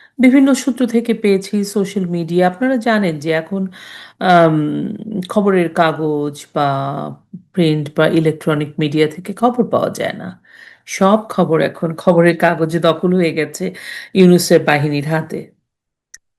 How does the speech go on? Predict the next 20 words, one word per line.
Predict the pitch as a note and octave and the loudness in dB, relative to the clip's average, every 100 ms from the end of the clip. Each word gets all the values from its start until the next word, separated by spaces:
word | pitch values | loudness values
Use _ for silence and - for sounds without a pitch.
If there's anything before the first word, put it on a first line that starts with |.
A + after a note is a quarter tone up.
| _ _ _ _ _ | _ _ _ _ _
তো | G#3 | 2
আমরা | G3 G3 G3+ | 2 4 4
বিভিন্ন | G3 G3 G3 G3 | 4 4 2 2
সূত্র | F#3 G3 F#3 E3+ | 0 -4 -4 -4
থেকে, | F3 D#3+ E3 D#3+ | -2 -4 -2 -4
সোশ্যাল | E3+ E3 E3+ D#3+ | -2 -4 -2 -4
মিডিয়া, | D#3+ D#3 D3+ D#3+ | -2 -4 -4 -2
এগুলো | D#3 C#3+ E3 | -2 -4 -8
থেকে | D#3+ F3 F3+ | -6 -6 -6
যে | E3 - | -4 -4
খবরগুলো | F#3 F3 F#3+ F#3 F#3 F#3+ | -2 -2 0 -2 0 0
পাই, | F#3 - - D4 - - - - - | 0 0 0 -4 -12 -20 -20 -18 -14
সেগুলো | - B3 A#3+ B3+ | 2 4 6 6
থেকে | - B3 C#4+ E4 | 4 2 4 2
কিছু | D#4+ A#3 B3+ | 2 0 0
কিছু | B3+ A#3 C#4+ | -2 -2 -2
মিডিয়া | C#4 A3+ A3 A#3 A3+ | 2 2 4 4 4
মাধ্যমও | G#3+ G3 A3 G#3+ G#3 | 4 2 2 2 2
আছে | F#3 E3+ F3+ - G3 | 0 -2 -4 -4 -4
সরকারি, | F#3 F#3 F3 E3 F3 | -2 -4 -2 -4 -4